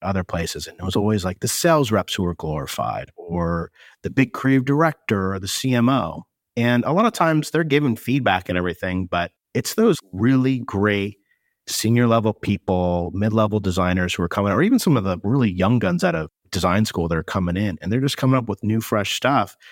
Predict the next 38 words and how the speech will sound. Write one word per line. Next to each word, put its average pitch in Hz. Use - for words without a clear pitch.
that 113
no 107
one's 101
thought 113
about. 76
It 139
takes 156
me 139
back 113
to -
even 107
when 101
I 98
was 95
in 95
my 95
undergrad. 101
When 107
I 110
was 120
an 104
undergrad, 98
I 98
was 95
working 98
for 95
the -
newspaper. 170
And 98
when 104
I 101
was 117
there, 117
it 117
did 175
a 226
lot 110
of 104